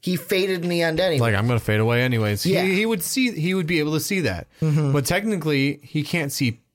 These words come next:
Speaker 2: if you think about it, he can't see past that. If it's
Speaker 1: Past him fading.
Speaker 2: Yeah.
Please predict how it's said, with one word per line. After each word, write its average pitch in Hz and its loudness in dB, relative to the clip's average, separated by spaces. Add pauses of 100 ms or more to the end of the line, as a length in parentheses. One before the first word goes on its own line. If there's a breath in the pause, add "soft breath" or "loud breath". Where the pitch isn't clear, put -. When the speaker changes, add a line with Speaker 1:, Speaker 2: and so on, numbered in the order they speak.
(220)
Speaker 2:
if 131 -4
you 139 2
think 180 -2
about 110 0
it, 107 -2
he 160 -2
can't 170 -2
see 113 0
past - -2
that. 87 -8 (1300)
If 131 2
it's 185 4
Speaker 1:
Past 175 0
him 165 0
fading. 139 -2
Speaker 2:
Yeah. 135 0